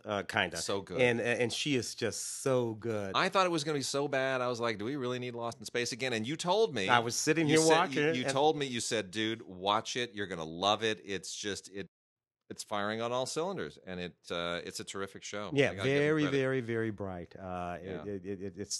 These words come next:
Speaker 1: thinking. You, you know what's clear? Those people watched, uh, that original series.
Speaker 2: Yeah.
Speaker 1: Uh, and, and sort of, uh, incorporated everything that was nutty and messy and
Speaker 2: Yeah.
Speaker 1: incorrect and wrong about it.
Speaker 2: Yeah.
Speaker 1: Uh, reversed all of that, uh,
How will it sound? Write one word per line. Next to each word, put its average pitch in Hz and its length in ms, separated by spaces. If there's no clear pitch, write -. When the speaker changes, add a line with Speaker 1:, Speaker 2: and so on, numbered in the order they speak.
Speaker 1:
thinking. 107 560
You, 170 180
you 143 320
know 262 100
what's 247 220
clear? 95 360
Those 147 240
people 160 360
watched, 131 540
uh, 98 400
that 101 160
original 98 400
series. 78 580
Speaker 2:
Yeah. 76 180
Speaker 1:
Uh, 104 380
and, 113 420
and 113 240
sort 123 200
of, 113 100
uh, 104 160
incorporated 147 800
everything 180 560
that 160 120
was 113 220
nutty 131 380
and 101 180
messy 127 420
and 98 80
Speaker 2:
Yeah. 78 140
Speaker 1:
incorrect 120 540
and 98 200
wrong 104 320
about 80 300
it. - 100
Speaker 2:
Yeah. 80 320
Speaker 1:
Uh, 104 180
reversed 117 720
all 156 240
of 165 80
that, 82 360
uh, 101 140